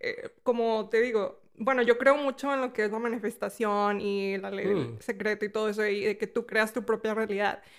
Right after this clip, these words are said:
Speaker 1: Entonces,
Speaker 2: Mm.
Speaker 1: al pensar que estas personas han llegado al éxito con algo súper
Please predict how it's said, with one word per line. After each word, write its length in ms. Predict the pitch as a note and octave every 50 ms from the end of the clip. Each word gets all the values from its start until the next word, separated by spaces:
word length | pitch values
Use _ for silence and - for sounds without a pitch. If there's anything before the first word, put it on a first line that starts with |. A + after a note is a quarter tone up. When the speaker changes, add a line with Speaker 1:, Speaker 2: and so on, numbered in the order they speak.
| - _
Speaker 1:
Entonces, 440 | - - A3+ A3 G#3 A3+ A#3 G#3+ A3+
Speaker 2:
Mm. 20 | A3
Speaker 1:
al 160 | G#3+ A3+ -
pensar 540 | A3+ A3+ A#3 A3 A3 A3 A3+ A#3+ B3+ C4+ -
que 100 | C4+ C4
estas 220 | B3+ C4 C#4 C#4
personas 680 | - - B3+ B3 B3+ A#3+ A#3+ A3+ A3 G#3+ G#3+ A3 - -
han 240 | - A3 A3 A3+ A3
llegado 420 | G#3+ A#3+ A#3 A#3 A3+ A3 A3+ A3+ A3
al 140 | G#3+ G#3+
éxito 500 | A#3 - - - A3 - - - G3+ G#3+
con 160 | G3 - A3 A3
algo 240 | G#3+ G#3 G#3+ A#3
súper 640 | A#3 - C#4+ A#3+ - B3 A#3 A3+ G#3+ G#3 - - -